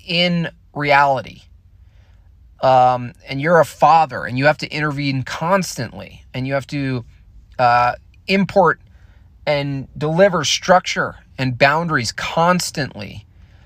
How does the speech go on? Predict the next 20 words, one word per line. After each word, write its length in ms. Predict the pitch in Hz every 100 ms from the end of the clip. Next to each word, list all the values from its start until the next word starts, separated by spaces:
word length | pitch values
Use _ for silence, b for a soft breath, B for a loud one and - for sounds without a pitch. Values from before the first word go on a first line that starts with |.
| b b - -
Um, 460 | 135 135 131 131
if 120 | 139 165
you 120 | 233
took 260 | 302 247 - - - - 160
that 400 | 147 165 165 - - - - - _ - -
meditation 1040 | 151 156 160 156 - 160 156 - 151 139 120
generally, 640 | 123 185 175 143 98 - -
the 100 | 120
general 680 | 123 143 147 147 139 127 -
Eastern 640 | 147 139 - 139 127 120 -
kind 260 | 147 127
of 100 | 117
philosophy, 720 | 127 123 131 135 131 113 101 B B B B B
you 280 | - 147 190
just, 280 | 180 208 - - - - 147
you 280 | 143 170
wouldn't 540 | 175 190 190 170 135 123
do, 220 | 151 156
you'd 640 | 143 135 139 151 170 151 147
raise 560 | 160 175 165 151 -